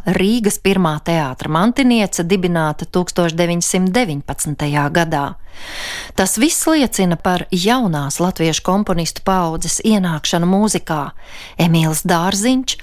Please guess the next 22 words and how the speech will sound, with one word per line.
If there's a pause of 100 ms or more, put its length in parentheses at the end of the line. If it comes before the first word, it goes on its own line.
(100)
Alfrēds
Kalniņš, (320)
Emīls
Melngailis,
Jānis
Zālītis
un (100)
brāļi
Mediņi – (240)
Jānis,
Jāzeps
un
Jēkabs. (640)
Ievērojami
šī
laikposma
mūziķi
bija
dziedātāji
Malvīna
Vīgnera
Grīnberga,